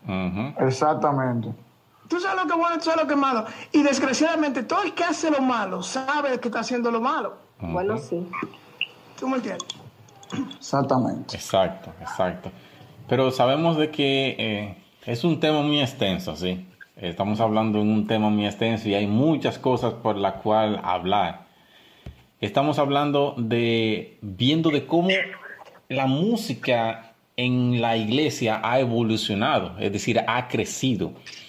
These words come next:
Speaker 1: ha aumentado en un nivel, eh, mis hermanos aquí, eh, Moisés, ya que se encuentra en los Estados Unidos,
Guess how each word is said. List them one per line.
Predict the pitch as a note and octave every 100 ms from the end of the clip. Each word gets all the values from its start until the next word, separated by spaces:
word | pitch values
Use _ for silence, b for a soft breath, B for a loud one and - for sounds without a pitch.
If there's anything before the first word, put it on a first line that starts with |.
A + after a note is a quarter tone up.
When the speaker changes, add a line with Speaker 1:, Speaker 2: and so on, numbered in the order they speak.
| B B B -
Speaker 1:
ha |
aumentado | G#2+ D3 D#3 C#3 C3 D3 D3+
en | C#3
un | C3 C#3+
nivel, | C#3+ C3 C#3+ D3 D#3+ - _ -
eh, | A2 G#2 G2+ G2+
mis | G#2+ A2
hermanos | A2 G#2+ A#2+ B2+
aquí, | C3 B2+ B2 A#2+
eh, | G#2+ G#2 G2 F#2+
Moisés, | G2 G#2+ B2 B2+ A#2+ - -
ya | A2 G#2+
que | A2
se | A2
encuentra | G#2 A2+ A2 A2
en |
los | G#2 F#2+
Estados | F#2 G2+ G#2+ -
Unidos, | A2 G#2 G2